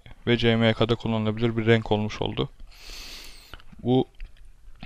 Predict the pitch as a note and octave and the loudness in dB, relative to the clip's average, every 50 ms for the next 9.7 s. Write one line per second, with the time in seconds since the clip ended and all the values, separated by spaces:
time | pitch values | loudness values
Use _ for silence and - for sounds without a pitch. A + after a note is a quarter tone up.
0 | - - - - - G2 A#2 - C3+ B2 G#2+ G#2+ A2+ A2+ A#2 A#2+ A#2+ B2 A#2+ A#2+ | -12 -6 -2 0 2 2 2 0 0 2 6 6 6 6 6 2 2 2 0 0
1 | - B2 A2+ A2+ A2 A2 G#2 - - - G2+ G#2 A#2 B2+ - - - - - - | 0 0 0 2 2 2 0 0 0 0 0 0 0 0 -4 -10 -14 -14 -14 -8
2 | - A2+ - - A#2 A2+ G#2+ G2+ - - - - - - - - - - - - | -6 -6 -2 2 4 4 6 6 4 2 -2 -14 -18 -18 -16 -16 -18 -20 -20 -20
3 | - - - - - A2+ A#2 A#2 A2+ A#2+ B2 A#2 - - - - - - A#2 A2 | -20 -20 -20 -12 -2 4 4 4 6 6 6 4 4 -2 -10 -10 -4 -4 -2 0
4 | A2+ A#2 A2+ A2+ A2+ A#2 A#2 - - A2 G#2 G#2 G#2 A2+ B2+ - - - - - | 0 0 0 2 2 2 2 2 0 0 0 0 -2 -4 -4 -8 -14 -20 -20 -20
5 | - - - - - - - - - - - - - - - - - - G#2+ A2+ | -20 -20 -20 -20 -20 -20 -20 -20 -20 -20 -20 -20 -20 -20 -20 -14 -4 0 2 2
6 | A2+ A2 A2 A2 - - A#2+ - - B2+ - - - - - - - - - - | 4 2 2 -2 -2 -4 -6 -4 -6 -6 -6 -6 -10 -12 -16 -20 -20 -20 -20 -20
7 | - - - - - - - - - - - A2 G#2 G#2+ G#2+ A#2 A#2 - - A#2 | -20 -20 -20 -20 -20 -20 -20 -20 -20 -10 -4 -2 0 2 2 2 0 0 0 -2
8 | - - A2 G#2+ G#2 G2+ A2 A2 B2 B2 - - B2 A#2 A2 A2 A2 A#2+ - - | -2 0 2 2 2 4 2 0 0 0 0 2 2 2 4 4 4 2 4 4
9 | A2 A2+ A2+ A2+ A2+ A2+ A2 A2 A2+ A2+ A#2 B2 C3+ | 4 4 4 4 0 -2 -2 -2 -2 -2 -2 -4 -4